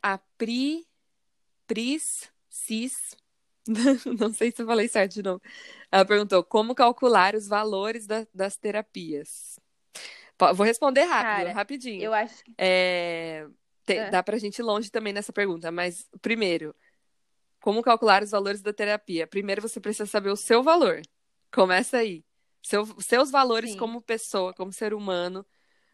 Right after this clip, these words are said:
Speaker 1: porque senão isso vai
Speaker 2: Não,
Speaker 1: travar
Speaker 2: sem
Speaker 1: muito.
Speaker 2: contar, sem contar que você tem que incluir tudo nesse valor. Então, assim, é o tempo que você tá disponibilizando, é o seu conhecimento. Então, assim, o que que você fez,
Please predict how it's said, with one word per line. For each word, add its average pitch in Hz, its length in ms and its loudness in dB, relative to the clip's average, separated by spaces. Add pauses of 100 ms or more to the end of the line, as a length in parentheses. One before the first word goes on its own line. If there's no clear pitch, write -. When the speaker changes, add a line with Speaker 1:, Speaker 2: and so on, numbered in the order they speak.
Speaker 1:
porque 208 280 0
senão 214 400 2
isso 214 180 -6
vai 214 120 6
Speaker 2:
Não, 233 60 0
Speaker 1:
travar 208 360 4
Speaker 2:
sem 254 40 -8
Speaker 1:
muito. 285 200 -4
Speaker 2:
contar, 262 520 -4 (1700)
sem 240 120 -12
contar 247 340 -6
que 254 120 -14
você 262 180 -14
tem 247 160 -12
que 254 100 -18
incluir 240 460 -12 (120)
tudo 247 220 -16
nesse 262 300 -14
valor. 294 380 -10 (220)
Então, 214 200 -12
assim, 226 220 -14
é 202 60 -12
o 208 80 -14
tempo 220 480 -14
que 403 140 -16
você 277 220 -20
tá 240 140 -10
disponibilizando, 214 1120 -18 (280)
é 202 160 -6
o 214 60 -10
seu 240 260 -12
conhecimento. 247 840 -16
Então, 226 200 -14
assim, 233 380 -14
o 240 100 -12
que 311 180 -12
que 415 140 -10
você 339 300 -8
fez, 302 420 -12